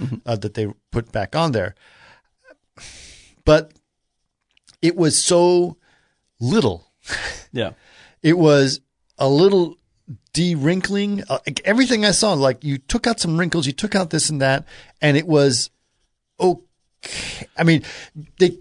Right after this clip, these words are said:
Speaker 2: they maintained the expression because they captured all the animation and stuff. They did a
Speaker 1: Right.
Speaker 2: bunch of stuff that was pretty good, but it was so little. And,
Speaker 1: Yeah,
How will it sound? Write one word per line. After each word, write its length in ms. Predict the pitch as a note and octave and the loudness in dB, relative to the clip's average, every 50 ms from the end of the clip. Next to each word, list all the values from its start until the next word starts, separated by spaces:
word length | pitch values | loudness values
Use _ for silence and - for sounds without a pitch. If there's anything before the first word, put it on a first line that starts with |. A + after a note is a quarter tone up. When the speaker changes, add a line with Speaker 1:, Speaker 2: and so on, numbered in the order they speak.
| - C3+ | -2 0
Speaker 2:
they 120 | D#3+ E3+ | 2 2
maintained 500 | E3+ F#3 G3 G3+ G3 G3+ B3 C4 C4 A#3+ | 4 2 2 2 2 2 2 0 0 0
the 80 | A3 F#3 | 0 0
expression 520 | E3 - - - C3+ B2 A2+ - D#3 E3 | 0 -2 -2 0 0 0 0 -2 -4 -4
because 260 | E3 D#3 D3+ - C#3+ A2+ | -4 -2 -2 -2 0 0
they 100 | C#3 C3 | -2 -2
captured 400 | - - D#3+ F3+ - - - E3+ | 0 -2 -4 -4 -4 -4 -2 0
all 120 | D3+ D3+ | 0 0
the 140 | C#3+ C#3+ C3 | 0 0 0
animation 520 | C3 B2 A#2+ G#2+ F#2+ F2+ F2+ - - G#2+ | 0 0 0 -2 -4 -4 -6 -6 -8 -8
and 80 | G#2 G2 | -10 -10
stuff. 280 | - - A2+ A2 - | -8 -8 -8 -8 -6
They 100 | - C#3 | -8 -8
did 200 | B2+ A#2+ F3 G#3+ | -2 0 0 0
a 20 | A#3+ | 0
Speaker 1:
Right. 60 | - | 0
Speaker 2:
bunch 220 | B3 A3 A3+ A3 | 0 0 0 0
of 60 | A3 G3+ | -2 -2
stuff 280 | - - C3+ A#2+ - | -2 0 -2 -2 -2
that 100 | - D3 | -4 -4
was 120 | C#3+ C#3+ - | -4 -4 -4
pretty 600 | - - - - - A#3+ G#3 F#3+ F3 E3 D3 - - - - - | -8 -12 -10 -6 -2 0 0 0 0 -2 -4 -6 -12 -20 -16 -4
good, 280 | - G3 F#3+ D3+ A#2 | -2 -2 -2 0 0
but 200 | A2+ D3 C#3+ D3 - - - - _ _ - | 0 -2 -2 -2 -6 -16 -20 -20 _ _ -6
it 140 | D#3+ F3 | -6 -2
was 200 | F#3+ E3+ D#3 - | 0 0 2 2
so 440 | - - - - F#3+ F3+ F3 E3+ E3 E3 | 0 -2 -2 0 2 4 4 4 4 2
little. 500 | D#3 D3 D#3 G3 F3+ A#2 - - - - _ _ _ - - - - _ _ _ | 2 2 2 2 2 0 -4 -6 -14 -20 _ _ _ -20 -20 -20 -20 _ _ _
And, 320 | E3+ D#3+ D#3+ D#3 D3+ D#3 - | 4 4 6 4 4 2 0
Speaker 1:
Yeah, 80 | - | 2